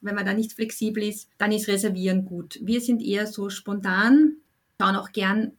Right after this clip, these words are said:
auf den Wetterbericht. Also es ist ja jetzt leider, muss man schon sagen, nicht mehr so, dass es in Österreich so viel regnet.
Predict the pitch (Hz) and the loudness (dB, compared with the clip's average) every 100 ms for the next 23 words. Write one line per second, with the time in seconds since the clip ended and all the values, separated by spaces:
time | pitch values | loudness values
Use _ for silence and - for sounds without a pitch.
0 | _ 185 - 180 233 302 302 285 277 285 | _ -12 -8 -6 -4 -4 -2 0 2 0
1 | - - - _ _ _ _ - 214 233 | -2 -18 -20 _ _ _ _ -6 -4 -2
2 | 240 233 226 220 220 - - 214 170 185 | -2 0 0 0 -4 -10 -12 -4 0 2
3 | 269 277 277 262 254 240 220 233 233 226 | 6 6 6 2 0 0 2 2 0 -2
4 | 220 220 214 202 220 - 190 202 208 202 | -2 -4 -4 -6 -6 -4 -4 -6 -8 -8
5 | 214 208 208 190 220 - 311 311 | -6 -6 -2 -2 -2 0 0 -4